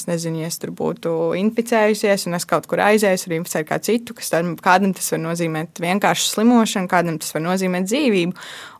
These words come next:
un es to varētu pat neiedomāties. Un tā, tās manas robežas īstenībā, es esmu saistīta pilnīgi ar visiem cilvēkiem. Un varbūt pandēmija mums, eh, savā veidā atgādina arī to, cik, eh, vīruss no Ķīnas ātri var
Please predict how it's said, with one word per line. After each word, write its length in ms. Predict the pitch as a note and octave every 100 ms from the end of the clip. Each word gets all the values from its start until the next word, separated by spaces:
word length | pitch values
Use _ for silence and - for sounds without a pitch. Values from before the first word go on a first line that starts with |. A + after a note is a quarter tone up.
| F3+
un 180 | F3+ E3+
es 160 | F#3+ -
to 140 | F#3 F3
varētu 300 | F3 F3+ -
pat 140 | G3+
neiedomāties. 640 | D4 C4+ F3 E3+ F3 F3+ G3+
Un 80 | F#3+
tā, 120 | B3 - - _ -
tās 200 | G3 G#3
manas 280 | A3+ A#3+ A#3 A3+
robežas 480 | C#4 A#3 A3+ - A#3+
īstenībā, 800 | C4+ - A#3+ G#3 G3+ G3 F#3+ -
es 140 | B3 B3+
esmu 160 | A3+ A3+
saistīta 640 | C4+ F4+ - G#3+ G3+ F#3+
pilnīgi 460 | G#3+ C4 D4 G#3+ G3
ar 80 | G3+
visiem 320 | C4+ A3+ G#3+
cilvēkiem. 760 | C#4 G4+ G#3+ F3 - - - - - - - - -
Un 400 | G3 G3 G3 G3
varbūt 300 | G3+ G3 G3 G3
pandēmija 560 | G#3+ A#3 G3+ G3 F#3+
mums, 280 | F#3+ G3 G#3 - -
eh, 220 | G#3 G#3 G#3+
savā 320 | A3+ A3+ G3
veidā 380 | F#3 G3+ A3+ G3+
atgādina 540 | A3 G3+ F3+ F#3 F#3 F3+
arī 160 | F3+ F#3
to, 120 | G#3+
cik, 540 | A#3+ D#4 - F#3 - F3+
eh, 420 | E3+ E3+ - F3+ - - - - - _ _ _ - _ -
vīruss 580 | F#3+ G3+ G#3+ G#3 - -
no 160 | F#3+ F3+
Ķīnas 520 | F3+ G#3 G3+ G#3+ G#3 G#3+
ātri 340 | G#3 G#3+ G3
var 160 | F3+